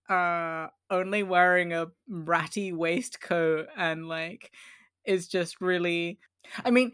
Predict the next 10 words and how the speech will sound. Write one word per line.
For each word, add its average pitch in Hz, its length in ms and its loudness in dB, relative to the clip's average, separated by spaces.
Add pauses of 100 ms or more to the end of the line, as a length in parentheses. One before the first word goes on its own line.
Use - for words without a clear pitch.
(100)
he 240 140 -2
looks 254 320 2
fashion 202 600 -2
to 170 200 -2
us 185 400 0
in 175 260 -6
the 165 100 -8
kind 165 260 -10
of, 170 120 -16
like, 156 460 -8